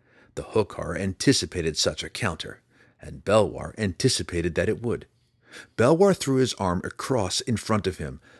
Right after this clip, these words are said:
but shortened its reach so that the pickaxe passed well below the hook horror's plunging beak.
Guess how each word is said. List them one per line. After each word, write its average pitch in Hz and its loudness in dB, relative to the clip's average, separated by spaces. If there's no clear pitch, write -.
but 135 0
shortened 202 4
its - 0
reach 131 0
so - -8
that 98 -2
the - -6
pickaxe 71 -2
passed 85 -4
well 92 4
below 151 6
the 90 0
hook - 0
horror's 80 -2
plunging 87 -2
beak. 87 -6